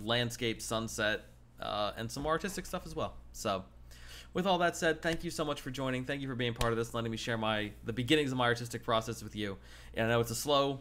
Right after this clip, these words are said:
it's a slow burn. It's never, it never ha-, it doesn't happen quickly, and these moments are always, like, fine-tune,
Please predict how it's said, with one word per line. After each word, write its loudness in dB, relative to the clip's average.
it's -10
a -6
slow 4
burn. 4
It's 0
never, 4
it -2
never 2
ha-, 4
it 0
doesn't 2
happen 2
quickly, -2
and 0
these -2
moments -2
are -4
always, -2
like, -6
fine-tune, -2